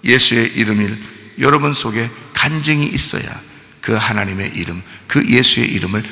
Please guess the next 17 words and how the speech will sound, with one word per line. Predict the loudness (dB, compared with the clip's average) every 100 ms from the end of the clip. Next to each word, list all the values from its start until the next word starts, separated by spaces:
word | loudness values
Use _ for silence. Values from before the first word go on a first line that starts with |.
| -12 -4
보존할 | -2 -2 -2 -2 0
수가 | -2 0
있습니다. | 0 0 0 -14 -18 -20 -12 -4
여러분과 | -2 -2 -4
저는 | -6 -8 -12 -6
이제 | -2 0
앞으로 | -2 -6 -10 -12 -16 -8
더 | -2 -2 -4 -16 -20 -20 -20 -20 -20 -20 -18 -18 -16 -18 -18 -10 -10 -10 -20 -20 -20 _ _ _
하나님의 | -4 4 6 6 6
창조의 | 4 2 2 2 2 4
질서를 | 4 4 2 0 -6 -2
회복하고 | -2 -2 -2 -4 -4 -6 -10 -14 -20 -6
하나님의 | 0 2 2 0
형상대로 | 0 0 0 -2 -4 -6 -8 -10 -14 -8
우리가 | -2 0
만들어졌으므로 | 0 2 0 0 -2 0 0 0 -4 -10 -16 -20 -20 -20 -20 -14 2
진정으로 | 4 4 2 2 2 0